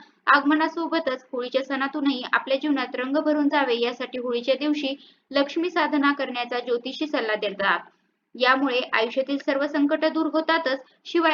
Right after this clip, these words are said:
आर्थिक स्थिती पूर्वीपेक्षा चांगली बनू शकते, असं सांगितलं जातं. तर वेळ न घालवता जाणून घेऊया होळीच्या दिवशी लक्ष्मी साधनेचे दहा महत्त्वाचे उपाय. पहिला उपाय, होळीच्या दिवशी माता लक्ष्मीची यथायोग्य पूजा करावी.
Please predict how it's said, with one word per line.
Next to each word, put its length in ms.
आर्थिक 320
स्थिती 340
पूर्वीपेक्षा 580
चांगली 340
बनू 240
शकते, 480
असं 160
सांगितलं 420
जातं. 360
तर 140
वेळ 220
न 160
घालवता 400
जाणून 360
घेऊया 280
होळीच्या 420
दिवशी 360
लक्ष्मी 320
साधनेचे 540
दहा 280
महत्त्वाचे 440
उपाय. 300
पहिला 280
उपाय, 380
होळीच्या 300
दिवशी 260
माता 260
लक्ष्मीची 480
यथायोग्य 420
पूजा 300
करावी. 480